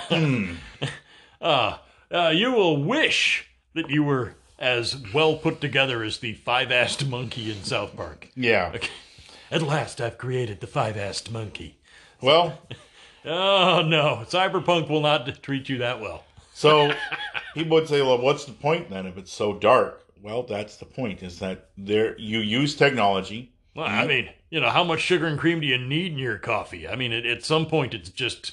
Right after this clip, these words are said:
Speaker 2: like, chocolate milk, you punk. <laughs>
Speaker 1: Right, and so your characters are edge runners trying to fight their way into these enclaves. So what if you're playing a corporate?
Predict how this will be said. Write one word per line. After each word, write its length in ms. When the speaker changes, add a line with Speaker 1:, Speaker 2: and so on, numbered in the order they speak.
Speaker 2:
like, 220
chocolate 500
milk, 380
you 140
punk. 420
<laughs> 400
Speaker 1:
Right, 360
and 280
so 380
your 340
characters 600
are 500
edge 180
runners 380
trying 340
to 60
fight 340
their 100
way 280
into 340
these 160
enclaves. 400
So 80
what 160
if 80
you're 100
playing 320
a 80
corporate? 600